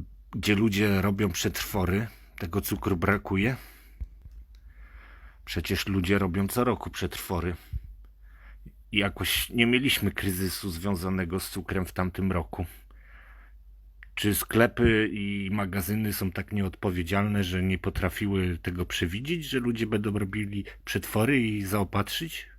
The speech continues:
Ale na te pytanie musicie sami sobie odpowiedzieć. <clears throat> Ja oczywiście mam pewną teorię do, co do tego, ale oczywiście nie mogę tu o niej mówić, bo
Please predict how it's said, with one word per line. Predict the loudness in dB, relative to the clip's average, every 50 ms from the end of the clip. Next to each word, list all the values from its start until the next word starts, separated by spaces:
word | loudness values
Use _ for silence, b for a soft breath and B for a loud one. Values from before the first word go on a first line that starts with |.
| B B B B B B B B B B B -16 -16 -18 -18 b b b b b b b b b b b b b -10
Ale | -6 -2 0 0 2
na | 2 2 2
te | 2 0 0
pytanie | 0 0 0 2 4 4 6 6 4
musicie | 4 2 0 -2 -4 -4 -2 -2
sami | 0 2 4 4 4 2
sobie | 0 -2 -4 -2 -2 -4 -4
odpowiedzieć. | -6 -6 -6 -6 -4 -4 -4 -4 -4 -4 -6 -8 -8 -10 -14 -12 -6 -2
<clears throat> | -2 0 -2 -2 -6 -10 -16 -16 -18 -20 -20 -20 -20 -18 -18 -20 -20 -20 -20 -20 -20 -20 -12 -6 -2
Ja | 0 2 2
oczywiście | 0 0 0 -2 -2 -2 -2 -2 -2 0 2 2
mam | 4 4 4 2 0 -2 -4 -10 -18 -20 -20 -20 -20 -20 -20 -20 -20 -20 -20 -20 -4 2
pewną | 4 6 6 6 6 4 2 0
teorię | 0 -2 0 0 0 0 2 2 0 0 0
do, | -2 -4 -6
co | -6 -6 -6 -4 -4
do | -4 -6
tego, | -6 -6 -6 -6 -6 -6 -6 -6
ale | -6 -6 -6 -6 -6 -6
oczywiście | -8 -8 -8 -6 -6 -6 -6 -6 -4 -2 0 2
nie | 4 4
mogę | 4 4 2 2 -2 -2
tu | -2 0 2 2
o | 4
niej | 4 4 4
mówić, | 2 2 0 0 0 -2 -2 -2 -4
bo | -6 -6 -6 -6 -6 -8